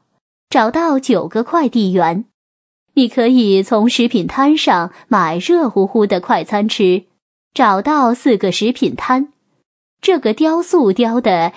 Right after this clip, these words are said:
是几百年前生活在这个城市的一个人。找到这个雕塑。圆盘式卫星天线能接收电视和收音机信号。你能找到十个这样的天线吗？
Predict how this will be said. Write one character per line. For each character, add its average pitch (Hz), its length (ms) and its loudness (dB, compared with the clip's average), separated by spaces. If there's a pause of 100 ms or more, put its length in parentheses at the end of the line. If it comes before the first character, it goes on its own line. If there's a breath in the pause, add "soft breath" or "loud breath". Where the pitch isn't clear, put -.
是 190 400 2
几 226 180 0
百 226 200 -2
年 175 260 -2
前 214 500 -2
生 262 300 0
活 202 180 -2
在 190 260 0
这 233 180 -2
个 190 120 -4
城 185 260 -4
市 311 260 0
的 185 100 0
一 180 180 -2
个 196 200 0
人。 170 340 -4 (520)
找 175 280 0
到 330 260 0
这 220 160 -2
个 175 120 -6
雕 190 240 0
塑。 196 400 -2 (680)
圆 277 240 2
盘 233 340 0
式 302 320 2
卫 214 220 2
星 233 240 2
天 302 260 2
线 202 420 0 (100)
能 190 360 0
接 220 220 2
收 220 240 0
电 240 300 2
视 214 420 2
和 196 200 -2
收 294 220 0
音 302 220 4
机 330 240 2
信 277 300 -2
号。 180 420 -4 (540)
你 277 140 6
能 240 180 2
找 269 200 2
到 254 200 0
十 202 300 0
个 254 340 2
这 226 200 0
样 196 140 0
的 180 100 -2
天 254 280 2
线 294 240 0
吗？ 208 280 0